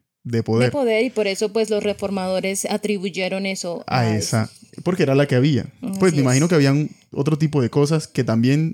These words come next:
Speaker 1: in-, entran como en esa, en esos engaños de reglas y, eh, doctrinas humanas.
Speaker 2: Así es.
Speaker 1: Pero esa era la, la que más influenciaba, la más, la más grande.
Speaker 2: Así es.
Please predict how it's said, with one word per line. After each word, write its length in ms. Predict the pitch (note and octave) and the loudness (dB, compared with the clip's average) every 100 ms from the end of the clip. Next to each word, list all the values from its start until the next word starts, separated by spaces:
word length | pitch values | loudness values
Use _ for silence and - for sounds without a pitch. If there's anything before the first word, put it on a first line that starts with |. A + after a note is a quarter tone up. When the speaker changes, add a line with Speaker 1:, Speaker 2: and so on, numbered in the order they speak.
| - | -2
Speaker 1:
in-, 240 | C3 A#2 - - - - - | -2 -2 -10 -16 -16 -12 -4
entran 340 | A#2 A2+ C#3 | -2 0 -2
como 220 | B2+ A#2 A2 | 0 0 2
en 80 | |
esa, 300 | A2 C#3 B2+ - - - - - | 0 0 -2 -4 -20 -20 -20 -4
en 100 | B2 | 0
esos 180 | A#2 C#3+ | 2 4
engaños 600 | B2+ B2 C3 C3+ C3 A2+ | 4 4 4 4 2 2
de 360 | A2+ A2 G#2 - | 0 0 -2 -4
reglas 640 | A2+ C3 B2+ B2 A#2+ - - | 0 0 2 0 -2 -6 -8
y, 400 | A#2 A2 A#2+ - | -6 -4 -6 -4
eh, 120 | A#2 A2 | -4 -2
doctrinas 440 | A#2+ - A#2 A#2 | -2 0 0 2
humanas. 480 | B2 D#3+ C3 B2+ - - - | 2 0 0 -4 -14 -20 -12
Speaker 2:
Así 260 | G3 - E3+ | -10 -8 -2
es. 60 | |
Speaker 1:
Pero 180 | D3 C3+ | 2 4
esa 220 | B2+ A#2 | 4 2
era 140 | C#3 C3+ | 2 2
la, 340 | B2 G#2 - _ - | 2 -2 -10 _ -2
la 360 | A#2 A2 G#2+ | 0 2 0
que 140 | - A#2 | -2 0
más 460 | A2 A2+ - - - | 0 -2 -4 -6 -2
influenciaba, 760 | B2+ B2+ A2+ G#2+ - A#2 G#2+ | -2 0 0 0 0 0 0
la 100 | G#2 | 0
más, 340 | A2+ B2 - - - A2+ | 2 0 -2 -12 -12 -6
la 100 | G#2 | -4
más 140 | G#2 | -2
grande. 420 | A2 A2+ G2+ A2+ - - | 0 0 -2 -6 -12 -12
Speaker 2:
Así 260 | F#3+ - | -10 -8
es. 200 | E3+ F3+ | -10 -10